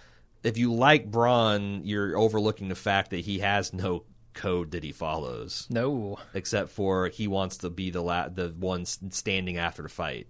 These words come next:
Speaker 1: So,
Speaker 2: Mm-hmm.
Speaker 1: uh, Tyrion's already been on the wrong side of that equation. It could happen again. It's, it could happen to Jaime.
Speaker 2: Yep.
Speaker 1: So, uh, I, I think, I think you're right, Jim. Whoever, wh-, whichever's got the higher percentage is gonna be the one that gets his loyalty. Stefani K,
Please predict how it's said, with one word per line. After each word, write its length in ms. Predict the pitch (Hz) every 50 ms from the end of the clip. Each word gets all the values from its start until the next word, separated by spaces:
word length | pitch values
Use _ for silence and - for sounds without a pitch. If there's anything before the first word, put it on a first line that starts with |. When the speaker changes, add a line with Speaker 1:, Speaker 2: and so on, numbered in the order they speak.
| -
Speaker 1:
So, 600 | - - - 92 87 85 82 82 80 78 76 78 -
Speaker 2:
Mm-hmm. 840 | - - - - - - - - - - - - - - - - 95
Speaker 1:
uh, 100 | 95 92
Tyrion's 340 | - - 160 151 147 135 127
already 180 | 131 139 139
been 160 | 123 131 127 123
on 80 | 113
the 60 | 110
wrong 260 | 104 107 110 113 117 113
side 180 | - 117 113
of 60 | 110 110
that 140 | 107 101 92
equation. 680 | 87 - 120 113 113 113 101 98 95 90 87 87 87 -
It 80 | 92 -
could 100 | 101 95
happen 320 | 104 104 104 101 - 95
again. 400 | 90 87 98 98 101 104 101 92
It's, 180 | 85 - - 82
it 260 | 76 - 85 90 -
could 100 | - 87
happen 260 | 95 98 95 - 98
to 80 | 90 85
Jaime. 420 | 85 90 90 85 80 71 69 - - - - - - -
Speaker 2:
Yep. 200 | 127 139 156 - - _ _ -
Speaker 1:
So, 600 | - - 98 90 87 82 82 82 80 78 80 78 - 82
uh, 360 | 85 82 80 80 80 80 - -
I, 240 | - 92 95 - 87
I 40 | 90
think, 280 | - 101 92 - -
I 60 | -
think 160 | 90 117 107 107
you're 80 | 95
right, 160 | 95 90 76
Jim. 300 | - 80 76 73 73 76 - - - -
Whoever, 440 | 95 92 90 85 90 90 85 76
wh-, 220 | - 87 90 - 69
whichever's 400 | 90 87 - 95 92 90 90 87
got 240 | 95 90 87 - -
the 100 | 85 78
higher 220 | 85 90 90 85
percentage 440 | - - 78 - 92 85 82 76 78
is 100 | 78 76
gonna 180 | - 80 78 76
be 100 | 78 78
the 120 | 78 80
one 140 | 78 80 78
that 60 | 76 73
gets 140 | 82 - -
his 120 | 76 78
loyalty. 420 | 80 80 78 73 - 69 69 71 - - - - - - - - - - - - - - - - - - - - - - -
Stefani 420 | - - 131 - 160 156 151 143
K, 600 | - - 165 147 143 131 117 107 101 98 95